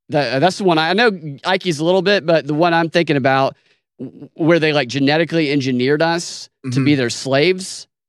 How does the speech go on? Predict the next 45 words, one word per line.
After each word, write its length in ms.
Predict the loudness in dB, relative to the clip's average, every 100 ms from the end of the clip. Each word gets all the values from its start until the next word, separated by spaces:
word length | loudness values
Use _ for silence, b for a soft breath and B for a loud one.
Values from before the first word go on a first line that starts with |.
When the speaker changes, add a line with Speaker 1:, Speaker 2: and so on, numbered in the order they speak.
| _ _ -2
Speaker 2:
Yeah, 260 | 0 0 0
and 100 | 0
then, 160 | 0
like, 200 | 0 0
the 100 | 0
ones 300 | 0 0 0
that, 160 | -4 -4 _ B -20 B _ -20 _ -6
I 60 | 0
guess 160 | 0
the, 160 | 2 0
the 220 | 2 0
idea, 420 | 2 0 0 0
there 160 | 2 2
is 160 | 2 2
now, 220 | 0 0
there 160 | 2
is 100 | 0
this 220 | 0 -4 -2
thing 520 | -2 0 -2 -6 -14 B -20 B
that 380 | -2 2 2 -2 -8 -20 _ -10
people 240 | -8 -6
say, 280 | -2 -2 -2
I 100 | -6
don't 120 | -6
know 80 | -6
if 60 |
it's 80 | -8
true. 180 | -6 -6 -6
<laughs> 100 | -12
I'm 320 | -4 -2 0 2
not, 120 | 2
I'm 120 | 2
not 140 | 0 2
a 40 |
bi-, 220 | 0 2
I 40 | 0
don't 100 | 2
know 60 |
about 160 | 2 2
the 60 |
bio-, 420 | 0 2 2 2 0
bio-, 480 | 0 0 2 -2 -4
biologics, 600 | -2 0 0 0 -4 -6
uh, 200 | 0 0
but 280 | 2 -2 -2